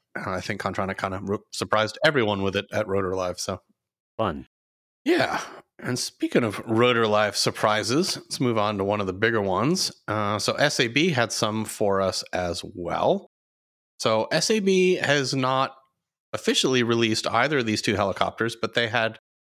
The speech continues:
Speaker 1: sort of previews, I think is the word they used for them, of two helicopters in the works for future release. Uh, the first of those was the Raw five hundred.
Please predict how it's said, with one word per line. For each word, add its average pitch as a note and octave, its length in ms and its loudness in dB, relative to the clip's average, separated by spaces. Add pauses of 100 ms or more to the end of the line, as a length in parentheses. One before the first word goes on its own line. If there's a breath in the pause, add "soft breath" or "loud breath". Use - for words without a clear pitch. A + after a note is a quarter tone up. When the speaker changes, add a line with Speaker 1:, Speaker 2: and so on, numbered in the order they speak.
(160)
Speaker 1:
sort A2+ 100 2
of G#2+ 140 -6
previews, B2 600 2
I G#2 60 4
think G#2 240 -4
is G2 120 -4
the G#2+ 60 -6
word F#2+ 260 -2
they G2 100 -2
used F#2 320 -4
for F#2 240 -4
them, G#2 180 -4 (380)
of G#2+ 160 -4
two C#3+ 160 2
helicopters G#2+ 640 0 (100)
in G2+ 160 -2
the F#2+ 80 0
works F#2+ 460 0
for F#2 240 -4
future F2+ 440 -4
release. E2+ 680 -6 (640)
Uh, G2+ 120 -2
the G#2+ 80 -2
first D#3+ 260 0
of D#3+ 60 4
those C#3+ 260 2
was C#3+ 180 -2
the D3+ 160 0
Raw G#2 360 4
five G#2 420 -2
hundred. D3+ 520 0